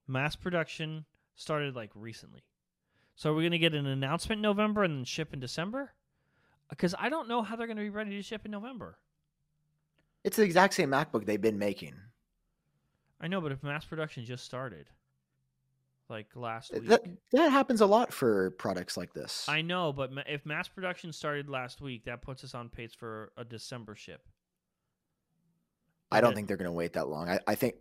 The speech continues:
Speaker 2: I think at least the announcement's gonna be
Speaker 1: That's what I mean. At least an announcement in
Speaker 2: mid-November.
Speaker 1: November. Yeah.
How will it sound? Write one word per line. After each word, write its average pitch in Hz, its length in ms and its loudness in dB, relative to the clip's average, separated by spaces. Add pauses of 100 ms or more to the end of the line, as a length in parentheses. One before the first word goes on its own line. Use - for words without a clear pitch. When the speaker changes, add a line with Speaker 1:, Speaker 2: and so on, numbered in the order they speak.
(120)
Speaker 2:
I 123 120 12
think 160 500 4
at 127 120 4
least 123 220 4
the 120 80 6
announcement's 95 520 2
gonna 95 160 0
be 87 160 0
Speaker 1:
That's 175 200 0
what 185 60 0
I 180 40 2
mean. 165 180 0
At 143 60 -4
least 175 180 2
an 180 80 2
announcement 147 340 4
in 139 80 -2
Speaker 2:
mid-November. 113 400 -2
Speaker 1:
November. 104 260 -6
Yeah. 110 380 -4